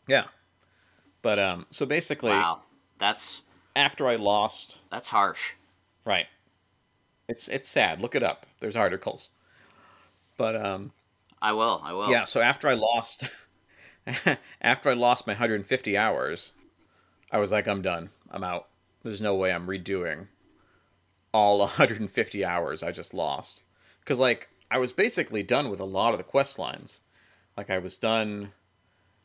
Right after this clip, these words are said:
Speaker 1: with the Thieves Guild, I was done with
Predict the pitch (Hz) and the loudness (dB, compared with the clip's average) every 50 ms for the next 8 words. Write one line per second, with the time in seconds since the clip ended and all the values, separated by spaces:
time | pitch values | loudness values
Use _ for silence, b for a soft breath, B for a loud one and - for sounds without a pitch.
0 | _ _ _ _ _ _ _ _ - 107 - - - - 123 139 151 147 120 - | _ _ _ _ _ _ _ _ -14 -14 -14 -16 -8 -4 -2 0 0 0 -2 0
1 | 135 135 131 123 120 117 117 117 107 107 - - 98 95 92 - - 107 98 98 | 2 4 6 6 4 2 0 -2 -6 -6 -6 -4 -4 -4 -6 -8 -6 -4 -4 -4
2 | 98 95 92 92 90 90 87 - - - - | -4 -4 -4 -4 -4 -4 -4 -6 -12 -20 -20